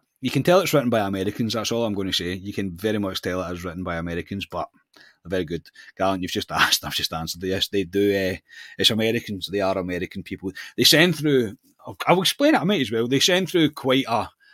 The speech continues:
there's always quite a few Manscaped suggestions of what you should say and what you should do, et cetera. And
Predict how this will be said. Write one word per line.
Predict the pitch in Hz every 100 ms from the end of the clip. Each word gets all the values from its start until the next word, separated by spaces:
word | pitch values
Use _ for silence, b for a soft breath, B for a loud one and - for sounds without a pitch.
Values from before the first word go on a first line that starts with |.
| b -
there's | 110
always | 139 151
quite | 151 147
a | 110
few | - 113 117 127 139 -
Manscaped | 123 123 113 - 123 - - - _ _ _ _ _
suggestions | - 135 107 120 123 - 139 117
of | 107
what | 110 104
you | 110
should | 110 90
say | - 104 107 107
and | 101 b b b b b -
what | 117 113
you |
should | - 101 85
do, | 104 110 107
et | 107
cetera. | - 107 85 110
And | 101 87